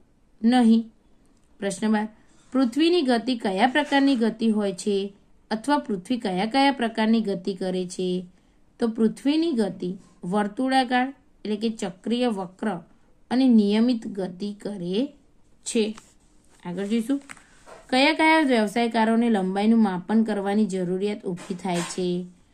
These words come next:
તો દરજી, સુથાર, કડિયો, ઇજનેર, લુહાર,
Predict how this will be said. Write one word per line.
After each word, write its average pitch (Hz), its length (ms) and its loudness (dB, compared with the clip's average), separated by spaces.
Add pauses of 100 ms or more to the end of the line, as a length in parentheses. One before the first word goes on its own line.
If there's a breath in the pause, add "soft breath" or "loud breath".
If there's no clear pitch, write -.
(340 soft breath)
તો 202 120 0
દરજી, 214 580 4 (680)
સુથાર, 226 640 2 (1000)
કડિયો, 202 440 2 (960)
ઇજનેર, 208 520 2 (840)
લુહાર, 208 520 4